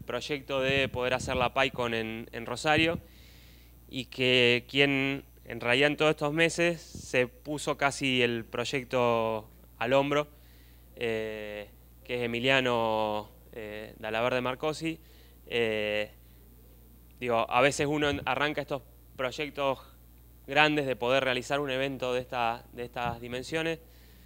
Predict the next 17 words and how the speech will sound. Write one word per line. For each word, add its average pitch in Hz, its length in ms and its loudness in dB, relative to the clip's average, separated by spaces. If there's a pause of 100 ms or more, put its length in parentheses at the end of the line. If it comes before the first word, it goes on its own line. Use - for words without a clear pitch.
(180)
Eh, 104 480 -4
por 117 140 -4
cuestiones 131 340 -4
laborales 135 520 4
también 127 260 -4
estuve 131 260 -2
bastante 123 380 -2
complicado 139 640 -2
y 123 100 0
por 110 220 -8
suerte 123 320 -6
tenía 117 640 -2 (100)
alguien 123 400 -4
que 110 240 -6
se 110 140 -12
pudo 117 320 -4
encargar 113 500 -4